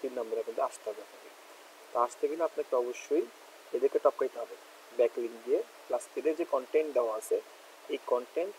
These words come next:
এদের চাইতে ভালো না হলেও এদের সমান সমান content আপনার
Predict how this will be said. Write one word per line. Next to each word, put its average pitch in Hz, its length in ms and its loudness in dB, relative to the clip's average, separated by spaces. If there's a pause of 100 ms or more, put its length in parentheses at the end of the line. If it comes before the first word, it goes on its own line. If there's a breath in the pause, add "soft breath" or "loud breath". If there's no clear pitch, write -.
(140)
এদের 139 220 8
চাইতে 151 320 2 (160)
ভালো 139 260 8
না 143 100 0
হলেও 143 260 0
এদের 139 140 4 (100)
সমান 135 300 -2
সমান 160 180 -2
content - 440 0 (640)
আপনার 127 240 0